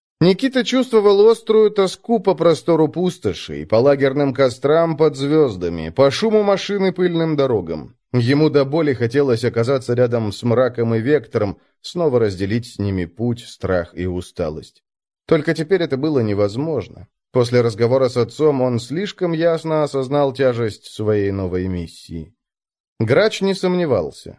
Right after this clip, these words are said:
Возможно, друзья и справятся без него, а может, даже найдут выход из сложившейся ситуации, но ставить на это было нельзя. Он не мог рисковать будущим всех этих людей, надеясь на чужую удачу.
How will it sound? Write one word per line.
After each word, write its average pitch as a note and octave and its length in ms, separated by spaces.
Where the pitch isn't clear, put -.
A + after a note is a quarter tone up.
Возможно, C3 720
друзья D3 420
и E3 40
справятся D#3 640
без C3 200
него, G2+ 460
а E2 60
может, B2+ 420
даже C3 240
найдут C3+ 420
выход C#3+ 460
из B2+ 220
сложившейся B2+ 720
ситуации, D3 800
но G3+ 220
ставить D#3 480
на B2 180
это B2 140
было C3+ 200
нельзя. C3 520
Он D3+ 240
не E3+ 100
мог E3 260
рисковать A2+ 500
будущим A2 480
всех G#2+ 240
этих G2+ 240
людей, A2 340
надеясь A2+ 480
на A#2 140
чужую G#2 480
удачу. C3 500